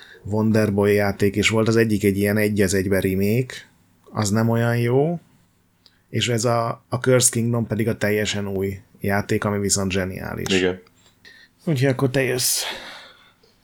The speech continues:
Speaker 2: Nyolcas helyen kétezer-tizennégy Stoic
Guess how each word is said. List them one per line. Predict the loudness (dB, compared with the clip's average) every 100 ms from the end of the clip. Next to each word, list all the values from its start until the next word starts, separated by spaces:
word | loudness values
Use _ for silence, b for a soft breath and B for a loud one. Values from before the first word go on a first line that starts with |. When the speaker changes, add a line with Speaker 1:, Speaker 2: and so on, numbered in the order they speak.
| _ _ _ _
Speaker 2:
Nyolcas | 4 4 6 4 8
helyen | 6 6 4
kétezer-tizennégy | 4 4 4 4 4 4 4 4 4 6 4 2 -8 -14
Stoic | -14 -4 0 0 -2 -10